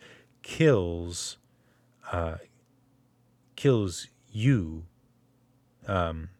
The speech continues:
excuse me, kills, uh, Li, uh, Li Mubai, what it means to be responsible for a death. She kills no one up to that point. She,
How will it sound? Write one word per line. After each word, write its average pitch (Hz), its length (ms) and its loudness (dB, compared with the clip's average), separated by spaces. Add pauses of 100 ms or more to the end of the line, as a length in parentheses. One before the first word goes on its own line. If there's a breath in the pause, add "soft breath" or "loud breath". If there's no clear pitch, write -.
excuse 127 320 2
me, 92 140 -2
kills, 117 400 2
uh, 95 200 2
Li, 110 360 -4 (100)
uh, 123 60 -4
Li 104 260 0
Mubai, 90 800 -2 (1300 soft breath)
what 120 340 4
it 117 140 0
means 101 560 -4
to 98 100 -10
be 95 140 0
responsible 90 640 -4
for - 180 -12
a 78 80 -8
death. 78 380 -12
She 123 160 -2
kills 95 300 0
no 90 160 0
one 80 160 -6
up 76 140 -12
to - 100 -16
that 78 220 -8
point. 78 280 -12
She, 80 160 -14